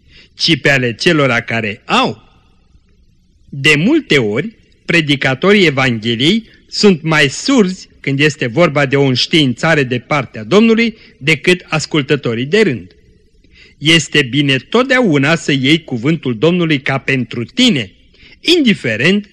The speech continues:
cine l-ar citi sau vorbi. Dacă Domnul ne-a dat urechi duhovnicești, să le deschidem totdeauna la orice unealtă a Domnului,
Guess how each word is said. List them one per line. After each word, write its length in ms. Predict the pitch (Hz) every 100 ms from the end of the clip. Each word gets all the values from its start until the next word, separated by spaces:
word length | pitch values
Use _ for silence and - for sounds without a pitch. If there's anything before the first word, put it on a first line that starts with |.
| -
cine 280 | - 214 165
l-ar 300 | 143 135 110
citi 480 | - 120 143 170 - _
sau 280 | - 151 120
vorbi. 440 | 113 185 190 123 - _ _ _ _ _ _ _
Dacă 400 | - 135 143 143
Domnul 440 | 139 131 160 147 139
ne-a 160 | 135
dat 360 | 131 151 147 -
urechi 420 | - 131 160 139 -
duhovnicești, 1160 | 131 143 - 139 123 123 110 - 160 208 - _ _ _ _
să 140 | - 208
le 140 | 170
deschidem 600 | 139 143 - 165 139 123
totdeauna 840 | 110 - 277 277 226 143 143 151 - _ _ - -
la 280 | 139 135 -
orice 440 | 196 247 233 -
unealtă 600 | 262 262 202 165 165 160
a 100 | 160
Domnului, 640 | 139 110 131 123 131 175